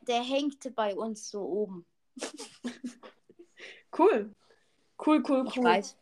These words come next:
Speaker 2: Bei
Speaker 1: Ja,
Speaker 2: mir
Speaker 1: ich
Speaker 2: ist noch
Speaker 1: weiß.
Speaker 2: nicht so Weihnachtsstimmung, nur in meinem Zimmer. Da hab ich ganz viele Lichterketten, so diese, so, weißt du, so diese Tannen, ähm, so diese Grünzeug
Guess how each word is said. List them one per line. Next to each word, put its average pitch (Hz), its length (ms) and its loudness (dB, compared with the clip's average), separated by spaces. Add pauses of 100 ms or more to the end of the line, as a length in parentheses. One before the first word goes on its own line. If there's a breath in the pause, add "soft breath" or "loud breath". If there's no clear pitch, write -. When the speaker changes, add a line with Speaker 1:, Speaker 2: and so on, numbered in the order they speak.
(200)
Speaker 2:
Bei 226 100 0
Speaker 1:
Ja, 214 100 4
Speaker 2:
mir 196 80 4
Speaker 1:
ich 262 60 8
Speaker 2:
ist 277 80 -6
noch 190 140 2
Speaker 1:
weiß. 190 60 -6
Speaker 2:
nicht 214 200 -2
so 202 140 2
Weihnachtsstimmung, 190 720 2
nur 220 140 4
in 247 80 4
meinem 208 260 2
Zimmer. 190 420 2 (300 soft breath)
Da 190 100 4
hab 202 60 2
ich 208 120 -6
ganz 220 200 4
viele 202 200 4
Lichterketten, 240 1080 0 (140 loud breath)
so 208 140 0
diese, 196 320 6
so, 190 240 4
weißt 233 200 4
du, 220 60 2
so 196 180 0
diese 190 380 4
Tannen, 214 560 0
ähm, 196 400 4
so 190 160 2
diese 190 240 0
Grünzeug 240 840 4